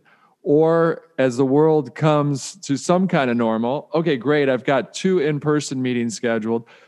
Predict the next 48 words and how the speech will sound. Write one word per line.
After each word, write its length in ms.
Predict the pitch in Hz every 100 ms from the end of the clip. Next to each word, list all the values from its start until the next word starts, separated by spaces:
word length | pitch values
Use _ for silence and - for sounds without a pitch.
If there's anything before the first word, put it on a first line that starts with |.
| _
but 140 | 131 135
now 140 | 151 156
I 100 | 151
can 180 | 156
do 300 | 139 135 131
three 420 | 120 - 151 160 151
that 120 | 135
are 60 | 131
remote. 420 | 123 117 120 -
One's 480 | - 135 151 156 143
a 60 | 135
walking 520 | 127 131 139 139 127
meeting 360 | 120 120 127 135
where 120 | 120
we're 60 |
not 200 | 123 127
gonna 140 | 127 117
see 140 | - 113
each 140 | 110
other, 240 | 113 117 - - _
and 120 | 127 139
then 140 | 139
two 280 | - 170 165
are 80 | 135
Zoom 400 | 117 151 131 117
'cause 160 | 123
they 100 | 120
wanna 240 | 120 127 117
see 220 | - 185
me, 180 | 110 90
'cause 180 | - 131
everyone's 380 | 131 127 113
different. 420 | 113 135 - 101 - _ _ _ -
And 120 | 135
so 140 | 123 156
it's 160 | 147
really 220 | 170 185 175
trying 200 | 180 160
to 60 |
figure 260 | 143 156 147
out 240 | 139 117 -
what's 300 | 127 147 -
that 280 | 139 117 90
balance, 460 | 120 127 127 117 147
what 220 | 190 156
works 320 | 175 160 -
for 140 | -
you 680 | 127 120 143 151 104 101 98